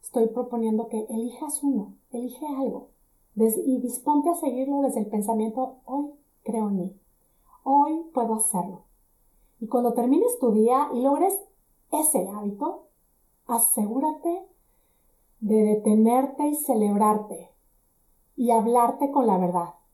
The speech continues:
reconocerte con la verdad. Es como comprarte ese pensamiento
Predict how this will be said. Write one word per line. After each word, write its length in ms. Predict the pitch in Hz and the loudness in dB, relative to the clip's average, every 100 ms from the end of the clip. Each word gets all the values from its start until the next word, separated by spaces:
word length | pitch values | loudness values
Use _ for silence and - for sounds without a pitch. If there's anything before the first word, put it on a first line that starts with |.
| _ _ _ _ _ - | _ _ _ _ _ 0
reconocerte 1300 | 233 226 233 220 220 - 247 262 262 285 285 - - | 0 2 2 2 0 0 0 0 0 0 0 -4 -2
con 160 | 254 | 2
la 100 | 226 | 2
verdad. 220 | 208 220 226 | 2 2 2
Es 100 | - | 2
como 380 | 277 - - - _ _ _ _ | 2 2 -2 -14 _ _ _ _
comprarte 580 | 269 262 269 277 359 339 | 0 2 0 0 4 4
ese 240 | 311 339 339 | 4 2 2
pensamiento 1080 | 269 254 254 247 214 214 240 277 339 415 | 2 2 2 2 4 2 2 0 -2 -2